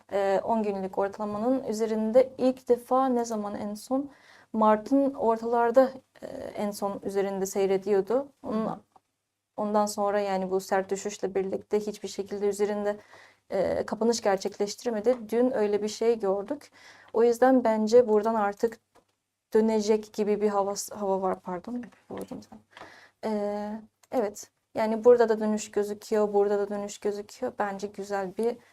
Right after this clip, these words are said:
Speaker 1: tekniğe sahip olduğunu belirtebiliriz.
Speaker 2: Evet, demin hissede de söylemiştim. Yukarı doğru kestiği yerde
Speaker 1: Aynen
Speaker 2: durdu
Speaker 1: öyle.
Speaker 2: ama bir örneğini görmüş olduk.
Speaker 1: Aynen öyle. Ee, hacim tarafında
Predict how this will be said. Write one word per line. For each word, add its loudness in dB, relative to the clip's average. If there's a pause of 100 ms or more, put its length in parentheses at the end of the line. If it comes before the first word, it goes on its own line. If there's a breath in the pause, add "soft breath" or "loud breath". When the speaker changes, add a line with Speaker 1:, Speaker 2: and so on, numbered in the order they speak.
(100)
Speaker 1:
tekniğe -6
sahip -6
olduğunu -4
belirtebiliriz. -6
Speaker 2:
Evet, -18
demin -8
hissede -10
de -14
söylemiştim. -10
Yukarı -4
doğru -2
kestiği -6
yerde -4
Speaker 1:
Aynen -6
Speaker 2:
durdu 0
Speaker 1:
öyle. -2
Speaker 2:
ama 0
bir -6
örneğini -2
görmüş 0
olduk. 2 (220)
Speaker 1:
Aynen -4
öyle. -2 (160)
Ee, 0
hacim 4
tarafında 2